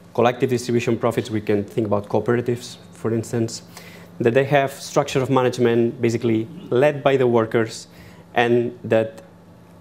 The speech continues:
the theory is they can only get one of these contracts every three years.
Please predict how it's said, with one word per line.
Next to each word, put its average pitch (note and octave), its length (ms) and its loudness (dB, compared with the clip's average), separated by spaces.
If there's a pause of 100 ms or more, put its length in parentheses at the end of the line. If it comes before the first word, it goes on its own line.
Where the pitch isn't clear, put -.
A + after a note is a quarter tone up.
the A2+ 280 0
theory A#2 360 2
is A2 120 -2
they A2+ 100 2
can A2 140 0
only G#2+ 120 0
get G#2 160 0
one B2 200 2
of B2+ 60 -2
these A#2 140 -4
contracts A2 360 -2
every G2+ 160 -4
three G2+ 160 -4
years. D2+ 340 -6